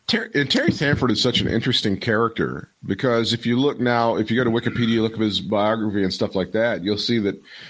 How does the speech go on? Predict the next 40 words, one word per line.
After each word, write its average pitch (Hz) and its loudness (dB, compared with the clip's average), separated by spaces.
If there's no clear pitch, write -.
basically 147 2
he 123 2
was 113 0
a, 95 2
what 107 0
was 101 0
known 113 2
then 110 2
as 104 0
kind 113 0
of 98 0
a 95 -2
Kennedy 110 0
Democrat. 104 -2
But - -6
there 127 2
were 120 4
a 113 2
lot 117 2
of - -4
people 123 0
in 92 0
the 98 0
state 143 2
at 127 0
the 104 0
time 123 0
that 87 2
were 95 2
not 107 0
comfortable 127 0
with 90 0
that 85 2
at 82 0
all. 92 2
And 87 2
I 113 4
remember 127 2
one 123 2
particular, 135 0